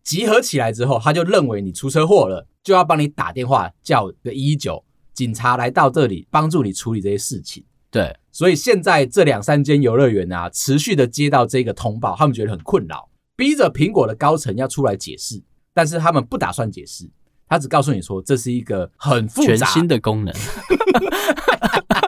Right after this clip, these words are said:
Speaker 1: 很多的条件是运算出来之后，最后会得到这个答案，但是也没有关系。你要怎么样避免这件事情被触发呢？很简单，不要把你的 iPhone 拿上去搭云霄飞车，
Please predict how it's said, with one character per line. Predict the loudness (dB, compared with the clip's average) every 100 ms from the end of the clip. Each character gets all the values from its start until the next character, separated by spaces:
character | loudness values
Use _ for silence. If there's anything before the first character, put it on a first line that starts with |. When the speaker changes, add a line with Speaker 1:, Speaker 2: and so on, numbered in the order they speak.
| 0 -2 0 0 0 0 0 0 -2 -2 -4 -4 -6 -6 -8 -20 _ _ _ 0
Speaker 1:
很 | 0 6
多 | 6
的 | 6
条 | 4 2
件 | 6 4 4
是 | 0 -2 0
运 | -2
算 | 2 2 2
出 | 0 2
来 | 2
之 | 0
后， | -2 -2
最 | 2 4
后 | 6 4
会 | 4
得 | 2
到 | 0
这 | 0 -2
个 | -2
答 | -2 0 0
案， | 0 _ _
但 | 0 0
是 | 0 2
也 | 2
没 | 4
有 | 0
关 | 0 -4
系。 | -8 -10 -12 -16 _
你 | 2
要 | 2
怎 | 2
么 | 2
样 | 0 4
避 | 4 4
免 | 0
这 | 0 2
件 | 4
事 | 2 -2
情 | 0
被 | 0
触 | 0 -2
发 | 0 -2 -2
呢？ | -6 -12 -10
很 | 0 2
简 | 2 0
单， | -2 -2 -10 _ _ _ _
不 | 0
要 | 2 2
把 | 2 0
你 | -2
的 | -6
iPhone | -2 0 0 0 -6 _
拿 | -10 -6
上 | 0 0
去 | 0 -6
搭 | 0 0
云 | 0 -2
霄 | -2 -4
飞 | -8
车， | -14 -20